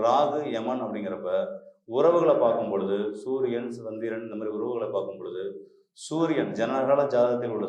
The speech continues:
சூரியனை ராகு தொடும் பொழுது தந்தை பாதிக்கப்படுகிறார்.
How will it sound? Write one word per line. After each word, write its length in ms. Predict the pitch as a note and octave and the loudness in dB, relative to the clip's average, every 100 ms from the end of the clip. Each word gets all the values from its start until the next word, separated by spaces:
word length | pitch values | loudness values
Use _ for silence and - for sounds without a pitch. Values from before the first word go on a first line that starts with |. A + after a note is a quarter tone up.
| G#2 | -4
சூரியனை 440 | A#2+ A#2+ G#2+ F#2+ G2 F#2+ | -4 -4 -4 -4 -6 -4
ராகு 320 | G2+ A#2+ A#2+ A#2 | 0 0 0 -4
தொடும் 260 | G2 G2 | -6 -6
பொழுது 220 | F2+ F#2 A#2 - | -6 -6 -4 -4
தந்தை 340 | F#2 G2+ G#2+ A2 A2 | -4 -4 -6 -6 -4
பாதிக்கப்படுகிறார். 920 | F2+ A2 F#2+ G2 - - E2 E2+ E2 | -2 -2 -2 -6 -6 -8 -8 -8 -8